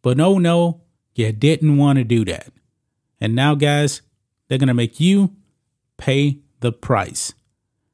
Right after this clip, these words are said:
That's just my thoughts on this. What do you guys think of this? Make sure to Roadshow fans,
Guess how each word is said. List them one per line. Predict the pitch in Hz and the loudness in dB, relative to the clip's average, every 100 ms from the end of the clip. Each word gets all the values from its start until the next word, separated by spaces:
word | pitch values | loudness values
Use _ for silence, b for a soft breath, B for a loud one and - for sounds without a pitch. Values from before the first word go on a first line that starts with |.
| _ _ - | _ _ -4
That's | 139 185 | -2 0
just | 175 160 | 0 0
my | 160 147 | 0 0
thoughts | 147 139 - | 0 -2 -2
on | 143 131 | -2 0
this. | 131 123 | -2 -4
What | 143 240 | -2 -2
do | 180 | 0
you | 123 | -2
guys | 113 104 101 - | -2 -2 -4 -6
think | 113 104 | -6 -6
of | 101 | -2
this? | 151 175 - - _ _ _ _ _ _ _ | 0 0 -6 -16 _ _ _ _ _ _ _
Make | 107 147 - | -4 -2 -2
sure | 135 | -4
to | 117 | -4
Roadshow | 110 185 190 - 175 170 | -2 -2 -2 0 -2 0
fans, | 160 160 160 143 | -2 -2 -2 -4